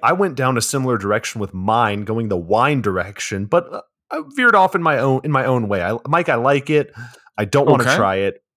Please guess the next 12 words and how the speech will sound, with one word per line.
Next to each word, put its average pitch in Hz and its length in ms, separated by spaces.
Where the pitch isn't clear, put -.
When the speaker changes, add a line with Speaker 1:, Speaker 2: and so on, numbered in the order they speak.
Speaker 1:
ever. 78 300
Speaker 2:
Oh, 123 340
no, 107 340
absolutely 131 640
not. 185 560
Speaker 1:
So - 120
let's 147 140
see. 98 180
You 110 60
got - 200
bad 143 220
romantics, 127 680